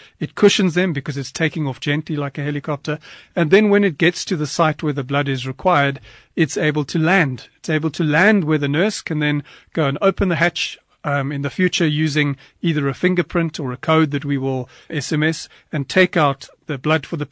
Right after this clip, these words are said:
patient. And at the same time, put the patient's blood, a blood sample, back into the drone so that we can fly that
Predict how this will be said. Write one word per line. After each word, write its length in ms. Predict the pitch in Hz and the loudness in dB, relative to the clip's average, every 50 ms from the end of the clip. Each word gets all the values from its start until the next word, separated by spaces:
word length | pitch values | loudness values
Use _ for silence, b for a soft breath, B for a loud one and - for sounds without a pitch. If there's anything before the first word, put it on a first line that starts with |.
| 160 | -2
patient. 340 | 156 156 - - 196 190 - B B B B B B | -2 -2 -2 -2 -6 -6 -8 B B B B B B
And 100 | 180 170 | 0 0
at 120 | 170 - | 0 2
the 100 | 185 165 | 0 -2
same 320 | - - - 220 262 240 202 | 0 0 0 2 2 2 0
time, 420 | - 175 147 139 131 135 131 - _ _ b b b b b b b - | 0 0 0 0 0 -2 -6 -8 _ _ b b b b b b b 0
put 200 | 240 240 - - | 2 2 2 0
the 100 | 180 - | -2 0
patient's 400 | - 170 165 - - 170 143 - | 2 2 2 2 0 -4 -4 -4
blood, 460 | - 160 165 185 170 143 127 - - - _ | 0 4 4 6 6 4 2 -4 -14 -16 _
a 120 | - - 135 | -10 -8 -4
blood 240 | 170 160 160 143 | -2 0 0 -2
sample, 400 | - - 180 185 175 147 - 151 | 0 0 2 2 2 2 -2 -6
back 500 | 131 117 - - 165 196 220 - - - _ - | -8 -6 -2 2 2 2 2 0 -4 -14 _ -4
into 240 | - 147 139 - 160 | -4 -2 -2 -2 -4
the 100 | 143 147 | -4 -4
drone 380 | 127 139 147 139 139 156 180 - B B B B | -2 0 0 2 2 0 -2 -4 B B B B
so 180 | B - - 165 | B -8 -6 -4
that 200 | 143 156 135 139 | -4 -2 -2 0
we 100 | 185 202 | 0 0
can 160 | - 202 175 | 0 0 -2
fly 240 | - - 170 151 147 | 0 0 0 2 2
that 160 | 143 139 | 0 -2